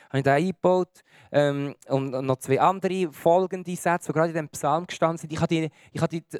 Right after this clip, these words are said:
zum Teil eins zu eins übernommen aus der Bibel. Habe nach fünf Minuten gesagt, „Schau, die hat hier eine Refrain-Idee, Chorus-Idee.“ Und, äh, und da sind die mega begeistert gewesen. Und dann sagt die eine von dis-, von diesen zwei, sagt, „Hey, gell, das ist, das ist, äh,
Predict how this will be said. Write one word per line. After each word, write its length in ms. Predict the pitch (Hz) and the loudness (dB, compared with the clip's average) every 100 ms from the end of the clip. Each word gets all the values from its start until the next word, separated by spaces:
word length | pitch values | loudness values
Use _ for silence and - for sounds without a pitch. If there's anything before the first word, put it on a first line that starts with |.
| - | -8
zum 240 | - 160 | -6 -2
Teil 220 | 156 151 - | 0 0 0
eins 300 | 156 190 - | -2 -2 -2
zu 160 | - 151 | -2 2
eins 260 | 170 170 - - | 2 2 -2 2
übernommen 600 | 220 - 165 165 185 185 | 4 4 2 4 4 4
aus 160 | 185 - | 0 -4
der 100 | 165 | -2
Bibel. 360 | 180 185 196 - - - | 0 2 0 -2 -6 0
Habe 140 | 170 | 0
nach 80 | - | 0
fünf 180 | 180 170 | -2 -2
Minuten 140 | 175 | -6
gesagt, 200 | - 165 | -4 2
„Schau, 80 | 185 | 2
die 160 | - 190 | 2 2
hat 120 | 185 | 4
hier 100 | 156 | 4
eine 120 | 160 | 2
Refrain-Idee, 760 | 180 185 - 185 185 185 190 190 | 0 0 0 0 0 0 0 2
Chorus-Idee.“ 720 | 175 185 202 208 196 208 - _ - - | 4 2 0 -4 2 2 0 _ -12 -4
Und, 180 | 151 175 | -2 2
äh, 320 | 170 - 147 | 0 0 -4
und 160 | 160 - | -4 -2
da 60 | |
sind 240 | 165 170 160 | -2 -2 0
die 100 | 151 | 0
mega 280 | 175 208 | 0 0
begeistert 540 | 202 196 180 196 196 - | -2 0 0 -2 -6 -10
gewesen. 280 | - 214 208 - - | -6 -6 -6 -10 -8
Und 160 | 151 | -4
dann 60 | 170 | -2
sagt 400 | 175 170 - 147 | 0 0 -2 -2
die 100 | 156 | 0
eine 220 | 160 185 190 170 | 2 2 -2 -6
von 120 | 170 | -2
dis-, 200 | 175 - | -2 -2
von 160 | 156 | -4
diesen 220 | 175 165 - | -2 -2 -2
zwei, 300 | 156 160 147 | 0 0 0
sagt, 240 | 147 139 _ - - | -4 -6 _ -14 -2
„Hey, 160 | 160 | -2
gell, 220 | - 139 - _ | 2 0 0 _
das 160 | 160 170 | -10 -10
ist, 180 | - - | -14 -8
das 140 | 170 | -8
ist, 100 | 147 | -4
äh, 280 | 131 120 113 | 0 0 0